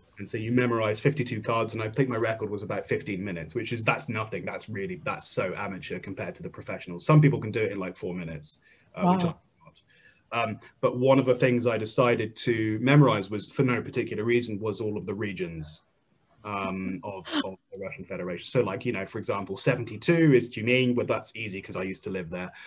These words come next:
Speaker 1: Um, but yeah.
Speaker 2: Yeah, it can catch someone like me off guard <laughs> this way, like a British person knows. <laughs>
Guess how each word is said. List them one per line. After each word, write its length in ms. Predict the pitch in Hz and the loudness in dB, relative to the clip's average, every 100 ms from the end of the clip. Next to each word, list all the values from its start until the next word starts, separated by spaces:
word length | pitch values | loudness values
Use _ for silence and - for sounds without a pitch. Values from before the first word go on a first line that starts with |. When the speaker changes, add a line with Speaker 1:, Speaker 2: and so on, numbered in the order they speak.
| - - - - _ | -18 -20 -20 -20 _
Speaker 1:
Um, 680 | 101 101 101 104 101 101 - _ _ _ | -8 -6 -4 -4 -4 -6 -8 _ _ _
but 80 | 110 | -8
yeah. 240 | 110 143 101 _ _ _ - _ _ _ _ _ | -4 -4 -4 _ _ _ -20 _ _ _ _ _
Speaker 2:
Yeah, 140 | 214 202 | 0 2
it 160 | 202 | 4
can 120 | 262 | 4
catch 260 | 294 302 254 | 6 4 4
someone 600 | - - 240 240 226 202 | -4 2 6 8 8 6
like 240 | 196 202 226 | 6 6 8
me 160 | 233 | 8
off 180 | 220 202 | 8 6
guard 360 | 180 220 240 - | 6 8 6 2
<laughs> 200 | - 196 | 0 6
this 380 | 214 214 - | 8 8 8
way, 160 | 240 233 | 10 12
like 220 | 208 - | 10 6
a 40 | 196 | 6
British 340 | 262 262 226 | 8 8 8
person 380 | 254 233 - 214 | 8 6 6 6
knows. 240 | 226 220 - | 4 2 -2
<laughs> 320 | - - - | -6 -6 2